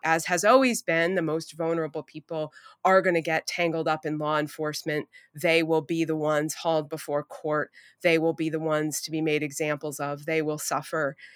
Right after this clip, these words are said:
You know, it's not a magic bullet. When you're dealing with state laws that make something illegal and you do something illegal, you're vulnerable. So we will have to see how all of that plays out. But there's no quick fix or easy solution, I would say.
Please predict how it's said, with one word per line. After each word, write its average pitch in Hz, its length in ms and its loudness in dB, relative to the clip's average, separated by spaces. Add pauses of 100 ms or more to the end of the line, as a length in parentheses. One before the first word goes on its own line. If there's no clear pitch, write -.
(200)
You 175 120 0
know, 151 220 4
it's 175 200 -2
not 165 260 4
a 165 40 2
magic 156 440 0
bullet. 208 380 4
When 170 160 -2
you're 165 100 0
dealing 170 400 2
with 160 120 -2
state - 300 -6
laws 147 240 -2
that 143 100 -4
make 151 180 -2
something 165 320 -4
illegal 196 400 2
and 165 140 0
you 165 80 -2
do 233 180 -2
something 165 360 -4
illegal, 156 320 -6
you're 160 180 -6
vulnerable. 160 720 -4 (460)
So 175 480 2 (140)
we 190 160 2
will 185 100 2
have 180 320 0
to 180 80 -8
see 160 640 -4 (420)
how 175 280 2
all 160 280 0
of 143 120 -8
that 151 340 -2
plays 147 540 -4 (100)
out. 160 440 0 (280)
But 180 180 0
there's 202 240 -2
no 214 360 0
quick 240 400 -10
fix 247 380 -6
or 170 140 -6
easy 147 340 -10
solution, 143 520 -12
I 127 100 -12
would - 160 -14
say. - 320 -18